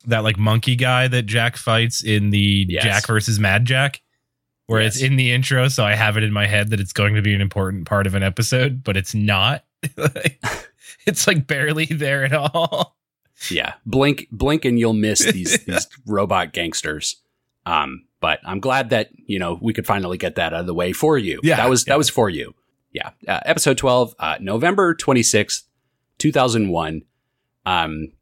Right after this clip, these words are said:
Speaker 2: Brendan, have you seen The Godfather?
Speaker 1: Uh, no, I haven't.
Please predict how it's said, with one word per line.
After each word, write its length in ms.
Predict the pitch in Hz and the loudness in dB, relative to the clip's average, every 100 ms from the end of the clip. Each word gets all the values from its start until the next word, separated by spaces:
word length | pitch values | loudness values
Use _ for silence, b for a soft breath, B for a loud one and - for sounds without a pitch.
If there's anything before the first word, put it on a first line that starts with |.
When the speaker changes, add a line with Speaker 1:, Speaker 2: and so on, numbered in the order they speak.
| _ _ _ _ _ | _ _ _ _ _
Speaker 2:
Brendan, 320 | 131 139 135 | -2 0 0
have 180 | 120 123 | 0 0
you 100 | 117 | 0
seen 580 | 120 208 220 226 208 196 _ _ _ _ _ - | 0 2 2 2 0 -4 _ _ _ _ _ -6
The 80 | |
Godfather? 640 | 113 101 104 113 107 110 113 _ _ _ _ _ - | 0 0 2 0 0 0 -6 _ _ _ _ _ -4
Speaker 1:
Uh, 240 | 127 123 127 | 0 0 0
no, 340 | 120 120 104 _ - | 0 0 -2 _ -6
I 60 | |
haven't. 340 | 104 110 107 | 0 0 0